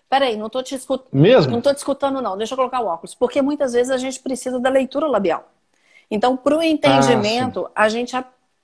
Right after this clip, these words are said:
Speaker 1: apoia aqui. Tem muitas pessoas que fazem isso. Você pode reparar. Começa a reparar isso. Você tá
Speaker 2: Vou
Speaker 1: falando
Speaker 2: começar a
Speaker 1: com a
Speaker 2: reparar.
Speaker 1: pessoa, a pessoa coloca o óculos.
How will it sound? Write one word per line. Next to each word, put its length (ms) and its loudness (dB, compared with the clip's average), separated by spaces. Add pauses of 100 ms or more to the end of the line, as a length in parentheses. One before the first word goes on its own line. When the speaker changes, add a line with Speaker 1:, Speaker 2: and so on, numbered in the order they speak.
(120)
Speaker 1:
apoia 500 0
aqui. 280 -8
Tem 200 -4
muitas 460 -2
pessoas 300 -6
que 60 -20
fazem 300 0
isso. 60 -8
Você 80 -6
pode 260 -2
reparar. 340 0 (220)
Começa 380 0
a 20 2
reparar 460 -2
isso. 200 -10 (760)
Você 260 0
tá 100 4
Speaker 2:
Vou 80 0
Speaker 1:
falando 220 6
Speaker 2:
começar 200 6
a 120 4
Speaker 1:
com 80 2
a 60 6
Speaker 2:
reparar. 80 4
Speaker 1:
pessoa, 420 -8
a 20 -12
pessoa 320 -6
coloca 300 -8
o 60 -6
óculos. 460 -10